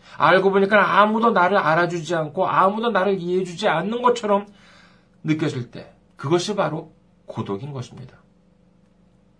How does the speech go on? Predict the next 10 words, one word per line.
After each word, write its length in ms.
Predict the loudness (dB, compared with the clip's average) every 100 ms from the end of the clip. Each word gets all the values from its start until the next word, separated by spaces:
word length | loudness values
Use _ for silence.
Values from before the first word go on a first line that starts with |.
| _ _ -20 -20 -20
사람들은 460 | -6 0 2 2 4
어쩌면은요, 680 | 4 2 0 2 2 0 0
이 100 | -4
고독이라고 880 | -4 -2 2 2 0 0 2 2 0
하는 260 | -2 -4 0
말을 500 | 0 0 0 -2 0
너무나도 480 | 2 2 2 0 -2
쉽게 800 | -6 -12 -14 _ -6 -4 -6 -12
하는지도 520 | -8 -6 -6 -4 -2
모릅니다. 500 | -2 -2 -4 -8